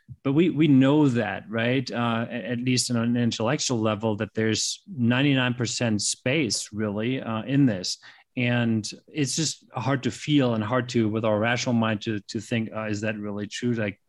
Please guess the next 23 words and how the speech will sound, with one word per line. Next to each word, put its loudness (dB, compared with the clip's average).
<laughs> -4
that's -2
crazy, 2
but 2
it, 2
it's, -2
th-, -2
that's 0
what 2
it 2
is. 0
And 4
there's 0
energy 0
behind 0
matter. 0
In -2
every, 0
in -2
every -2
matter, 0
there's -4
energy. -4